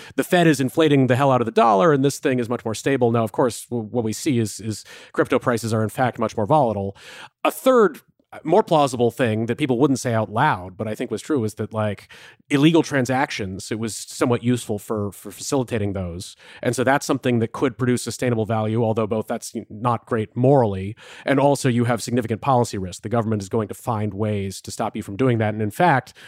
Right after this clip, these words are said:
we've seen in a number of in-, investigations in everything from, like, drugs to child pornography that crypto is not nearly as anonymous as people thought it was. And the government's been able to use the blockchain to figure out who did various transactions. So maybe it's not as useful for illegal transactions as, as people thought.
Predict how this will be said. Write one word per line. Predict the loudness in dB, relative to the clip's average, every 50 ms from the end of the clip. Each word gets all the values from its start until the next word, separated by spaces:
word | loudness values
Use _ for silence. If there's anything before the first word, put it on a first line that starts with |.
| -20 -20 -8 _
we've | 0 0 0 0
seen | 2 4 4 6 6
in | 4 4
a | 4
number | 4 4 2 4 4 4 6 6 6
of | 4 2 -2 -6 -14 -12 -8
in-, | -8 -8 -8 -8 _ -4
investigations | -2 0 0 -2 -2 -2 -2 -2 -2 -2 -4 -6 -4 -2
in | 0
everything | 0 2 2 0 -2 -2 -2 -4 -4
from, | -4 -4 -4 -2
like, | -2 -4 -2
drugs | -2 0 0 0 -2 -6
to | -12 -8
child | -4 0 0 0 0
pornography | 0 -2 -2 -2 -2 -4 -6 -8 -8 -10 -10 -12 -16 -18 -20 -20 -20 -12 -4
that | 0 0 0 0 0 _ -14 -20 -20 -20 _ _
crypto | -4 -2 -2 2 2 4 4
is | 4 4
not | 2 0 0 2
nearly | 2 4 6 6 6 4 4
as | 2 2
anonymous | 2 2 2 2 0 -2 -4
as | -6 -10
people | -12 -10 -10 -4
thought | 0 2 2 2
it | 2 0
was. | -2 -4 -2 -2 -4 -4
And | -4 -2
the | -2
government's | 0 0 0 -2 -2
been | -2 -2 -4
able | -4 -4 -6
to | -6 -6
use | -2 2 2 2 2 2
the | -2 -2
blockchain | 0 2 2 2 2 0 -2 -6 -4 -4 -4
to | -6 -8
figure | -8 -6 -4 -2 0 0
out | 0 0 -2
who | -2 -2
did | -2 -2 -2
various | 0 -2 -2 -2 -2 -6 -8
transactions. | -6 -6 -6 -6 -6 -8 -8 -10 -12 -14 -14 -14 -12 -10
So | -8 -6
maybe | -6 -4 -6 -6
it's | -6 -4
not | -2 0 0
as | 0 -2 -2
useful | -4 -6 -6 -10 -14
for | -12 -10 -8
illegal | -8 -8 -8 -8 -10
transactions | -10 -10 -10 -10 -8 -10 -10 -10 -10 -12 -12 -12 -14
as, | -14 -16 -16 -18 -18
as | -18 -18
people | -16 -16 -18 -16 -6
thought. | 0 4 4 4 4 2 -2